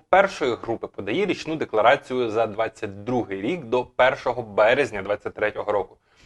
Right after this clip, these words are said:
фоп другої групи подає річну декларацію також до першого березня двадцять третього року. Тут примітка. Станом на січень двадцять третього року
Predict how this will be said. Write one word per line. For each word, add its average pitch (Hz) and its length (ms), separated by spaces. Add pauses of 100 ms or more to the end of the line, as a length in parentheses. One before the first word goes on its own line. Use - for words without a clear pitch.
(180)
фоп 110 220
другої 127 460
групи 156 260
подає 104 340
річну 139 280
декларацію 120 540
також 110 500
до 104 160
першого 101 500
березня 98 400
двадцять 98 280
третього 101 380
року. 101 260 (500)
Тут 160 240
примітка. 156 480 (120)
Станом 135 440
на 123 120
січень 104 540
двадцять 98 280
третього 98 380
року 156 300